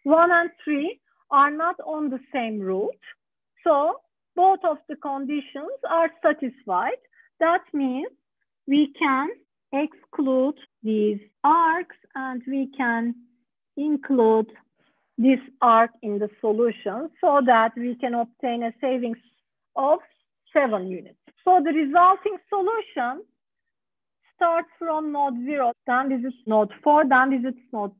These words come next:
two, then visits node three, and then one, and then returns back to depot.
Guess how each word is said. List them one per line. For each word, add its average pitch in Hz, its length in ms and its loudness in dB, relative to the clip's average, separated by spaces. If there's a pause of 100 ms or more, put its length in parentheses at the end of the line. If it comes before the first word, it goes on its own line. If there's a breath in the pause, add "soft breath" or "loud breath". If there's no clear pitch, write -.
(120)
two, 330 280 -2
then 262 240 4
visits 247 320 -6 (120)
node 202 200 -8 (160)
three, 330 360 -6
and 262 180 -4 (100)
then 247 320 0
one, 294 360 0
and 277 220 -6
then 285 200 -2
returns 233 460 -6
back 269 260 4 (100)
to 339 220 2 (440)
depot. - 440 0